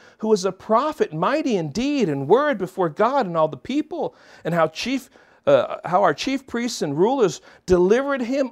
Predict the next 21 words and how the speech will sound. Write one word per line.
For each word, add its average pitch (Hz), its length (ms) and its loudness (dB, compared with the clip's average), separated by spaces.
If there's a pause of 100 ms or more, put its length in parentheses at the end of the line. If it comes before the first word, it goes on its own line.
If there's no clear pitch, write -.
up 262 260 0
to 233 100 -8
be 226 140 -10
condemned 233 640 -4
to 247 80 -8
death 240 460 -4
and 226 200 -6
crucified 185 920 -4
him. 101 280 -10 (680)
But 147 120 -8
we 214 120 -4
had 147 120 0
hoped 180 340 -2
that 143 120 -10
he 160 180 -8
was 143 200 -6
the 131 180 -4 (140)
one 147 300 -2
to 135 160 -10
redeem 139 640 -4
Israel. 110 520 -10